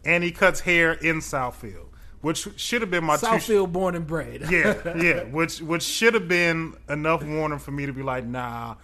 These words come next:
Speaker 1: I ain't gonna fuck with him." But I saw his haircuts on Instagram, and it looked like he was performing. You know how niggas be having that razor sharp ass hairline?
Speaker 2: How old, so how old is this nigga?
Speaker 1: He, he a younger cat, like, late
Speaker 2: You can't,
Speaker 1: thirties.
Speaker 2: you can't trust, you, you can't trust young barbers, dog.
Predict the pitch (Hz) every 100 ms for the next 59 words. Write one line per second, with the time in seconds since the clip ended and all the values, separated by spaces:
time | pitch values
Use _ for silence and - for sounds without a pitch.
0 | - - - 135 123 127 - 147 139 113
1 | 104 104 127 123 165 151 139 160 156 151
2 | 127 120 - - - - - 113 110 156
3 | 190 - 127 120 110 117 165 165 147 -
4 | 180 139 - - 151 147 127 120 - -
5 | 160 196 170 165 156 170 180 151 170 147
6 | 165 151 156 160 131 98 117 143 196 165
7 | 170 - 175 165 165 165 160 156 - 170
8 | 170 165 160 165 220 - - 220 - -
9 | 240 202 160 139 123 131 110 101 - _
10 | - - - - 311 285 - 208 294 302
11 | 269 277 196 165 143 113 139 151 180 190
12 | 240 190 220 - - - 208 - 190 160
13 | 160 160 175 - 202 - 190 135 143 143
14 | 123 127 110 - - - 104